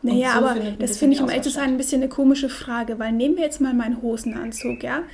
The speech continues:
Speaker 2: Den brauche ich einfach ab und an für Kundengespräche, um businessmäßig richtig gut auszusehen. Freude macht er mir jetzt nicht unbedingt. Freude macht es mir, wenn ich irgendwas Leichtes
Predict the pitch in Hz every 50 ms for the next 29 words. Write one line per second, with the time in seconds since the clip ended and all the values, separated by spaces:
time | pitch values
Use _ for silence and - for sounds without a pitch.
0 | - - - - - - 254 240 - - - 254 269 277 285 277 262 - 247 262
1 | 247 247 262 240 - - 240 - 254 247 233 220 - 233 233 240 233 - - -
2 | 233 233 226 226 226 - 269 233 226 226 220 220 220 220 - - - - 233 220
3 | 226 220 - 240 226 - - 233 226 233 233 226 226 220 - - - - - -
4 | - - - - - - - - - 277 254 - - 262 247 247 247 - 247 226
5 | 226 226 226 226 - 247 233 - - - 262 262 240 - - 240 226 - - -
6 | 240 - - - - 240 - - - 247 240 - 240 - - 247 240 233 - -
7 | - - - - - - - - - - - - - - - - - - - -
8 | - 240 240 269 302 302 302 302 302 302 - 302 277 277 285 277 269 - - 285
9 | 302 - 254 226 220 214 226 220 226 214 220 214 - - - - - - - -
10 | - - - - - - - - - - - - - - - 240 269 262 269 269
11 | 254 247 240 233 - - 247 - - 240 240 240 233 240 226 226 226 233 240 -
12 | 240 233 233 233 226 - 247 - - 247 - - 254 254 - -